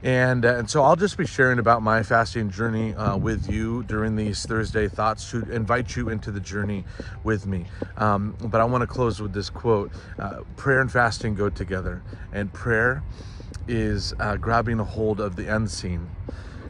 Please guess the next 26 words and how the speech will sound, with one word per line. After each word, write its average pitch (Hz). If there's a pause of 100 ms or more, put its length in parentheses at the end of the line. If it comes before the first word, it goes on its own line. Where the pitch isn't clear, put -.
(140)
and 101
fasting 117
is 95
letting 107
go 101
of 87
the 87
seen." 87 (840)
Um, 95 (120)
my 110
heart 117
for -
you 101
and 110
I 98
in 104
February, 95
as, 87
even 107
as 98
we 95
start 90
Lent, 104
the 95
forty 95
days 92